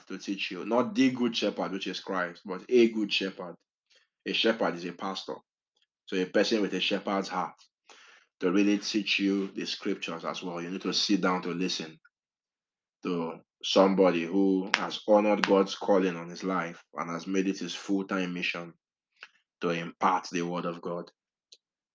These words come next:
to listeners. First Corinthians thirteen,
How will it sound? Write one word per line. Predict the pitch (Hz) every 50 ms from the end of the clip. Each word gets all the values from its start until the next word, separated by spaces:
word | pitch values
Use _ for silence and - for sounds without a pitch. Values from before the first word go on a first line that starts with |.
| _ _
to | - 92
listeners. | 90 87 87 82 - 82 82 82 82 - - - - - _ _ _ _ _ _ _ _ _ _ _ _ _ _ _ _ _ _ _ - - -
First | - - 117 113 -
Corinthians | - 117 107 113 117 113 120 117 113 117 113
thirteen, | - - 98 98 - 117 117 123 131 -